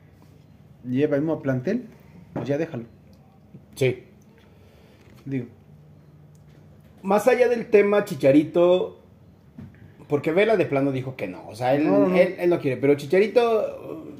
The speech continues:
Speaker 2: está todavía activo, todavía mete goles, todavía esto, todavía lo otro.
Speaker 1: Sí, sí, tomó un,
Speaker 2: Pero
Speaker 1: un aire, se
Speaker 2: Ajá.
Speaker 1: enrachó, está
Speaker 2: Sí, sí, sí,
Speaker 1: enrachado,
Speaker 2: ajá,
Speaker 1: está
Speaker 2: es-,
Speaker 1: enrachado.
Speaker 2: exacto. Y su tema, no sé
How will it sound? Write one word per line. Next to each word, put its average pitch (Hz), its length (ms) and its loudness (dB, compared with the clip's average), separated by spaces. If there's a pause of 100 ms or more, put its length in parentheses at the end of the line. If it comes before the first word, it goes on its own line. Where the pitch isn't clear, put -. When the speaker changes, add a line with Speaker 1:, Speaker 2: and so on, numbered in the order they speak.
(100)
Speaker 2:
está 160 340 -2
todavía 165 560 4
activo, 208 500 4
todavía 156 280 2
mete 120 240 -6
goles, 190 380 2
todavía 127 460 0
esto, 160 240 -4
todavía 120 260 -2
lo 101 80 -4
otro. - 240 -16
Speaker 1:
Sí, 233 180 -4
sí, 262 240 -4 (220)
tomó 170 320 -2
un, 202 180 -2
Speaker 2:
Pero 170 300 4 (200)
Speaker 1:
un 190 160 -2
aire, 202 240 4 (180)
se 147 60 -4 (180)
Speaker 2:
Ajá. 175 120 4
Speaker 1:
enrachó, 185 420 2
está 180 180 0
Speaker 2:
Sí, 220 80 8
sí, 220 40 4
sí, 233 80 4
Speaker 1:
enrachado, 190 380 4
Speaker 2:
ajá, 156 60 0 (100)
Speaker 1:
está - 20 2
Speaker 2:
es-, 185 60 2 (100)
Speaker 1:
enrachado. 156 240 0
Speaker 2:
exacto. 139 200 -2
Y 175 340 2
su 175 200 -4
tema, 233 380 0 (160)
no 151 280 0
sé 170 260 -2